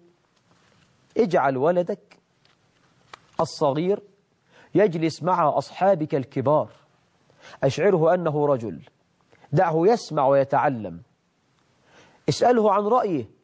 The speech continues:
انظر إلى أي مدى بلغ عقله،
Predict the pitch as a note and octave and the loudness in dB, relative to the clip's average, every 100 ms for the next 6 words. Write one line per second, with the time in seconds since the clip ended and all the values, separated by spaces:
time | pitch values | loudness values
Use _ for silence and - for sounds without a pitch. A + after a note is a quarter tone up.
0 | _ _ _ _ _ _ _ - A3+ G#3 | _ _ _ _ _ _ _ 0 0 0
1 | E3 C#3 - D3+ D3+ D3 D3 G3 G3 E3+ | 0 0 -2 -2 2 4 4 2 0 0
2 | D#3 F3+ G#3 F3 D#3 C#3 G3 F#3+ E3+ E3+ | 0 0 2 2 2 2 2 2 2 2
3 | F3+ D3 D3 - - F3 B2 | 2 2 0 -2 -4 -2 -2